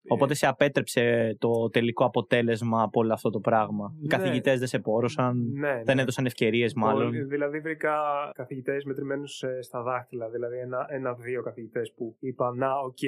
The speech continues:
Speaker 2: ε, έχει κάτι να μου δώσει, μπο-, είναι προσβάσιμος, μπορώ να του μιλήσω. Επίσης θα μπορούσα να δουλέψω μαζί του». Και
Speaker 1: Μμμ.
Speaker 2: με έναν από αυτούς κιόλας, ε, όντως δούλεψα μαζί του για να κάνω την πτυχιακή.
Speaker 1: Κατάλαβα.
Speaker 2: Στο τέλος.
Speaker 1: Ναι, ναι, ναι.
Speaker 2: Αυτό σαν, ε, εικόνα,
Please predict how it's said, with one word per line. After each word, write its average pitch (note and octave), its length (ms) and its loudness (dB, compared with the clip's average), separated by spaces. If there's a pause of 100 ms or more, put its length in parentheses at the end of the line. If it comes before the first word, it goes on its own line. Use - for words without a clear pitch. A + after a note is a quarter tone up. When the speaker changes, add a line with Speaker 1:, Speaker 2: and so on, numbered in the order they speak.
(640)
Speaker 2:
ε, C#3+ 100 -2 (760)
έχει F#3 240 -2
κάτι E3+ 260 2
να D#3+ 100 0
μου D3 120 -4
δώσει, D3 460 -2 (540)
μπο-, D#3+ 240 0
είναι F3 420 -4
προσβάσιμος, D3+ 640 0
μπορώ E3 260 0
να D#3 80 -2
του - 120 -14
μιλήσω. B2+ 680 -4
Επίσης G#3+ 300 -6
θα G3 140 -2
μπορούσα G3 360 2
να G#3 100 0
δουλέψω G#3 340 -4
μαζί F3+ 320 -4
του». G#2+ 300 -8 (200)
Και - 240 2
Speaker 1:
Μμμ. - 260 -2
Speaker 2:
με F3 160 0
έναν F#3 240 0
από F3 140 2
αυτούς F3+ 240 -4
κιόλας, F3+ 460 -2
ε, - 60 -10 (340)
όντως D3+ 200 -2
δούλεψα C#3 360 -2
μαζί C3+ 220 -4
του D#3+ 60 -16
για D3 100 -4
να C#3 80 -2
κάνω D3 200 -4
την C#3+ 240 -6
πτυχιακή. B2+ 680 -6
Speaker 1:
Κατάλαβα. G#2+ 340 2
Speaker 2:
Στο - 80 0
τέλος. A2 220 -6
Speaker 1:
Ναι, A2+ 160 2
ναι, G#2 220 0
ναι. G#2 100 -6 (160)
Speaker 2:
Αυτό C#3+ 760 0
σαν, C3 560 -4
ε, A#2+ 440 -8
εικόνα, B2+ 640 -2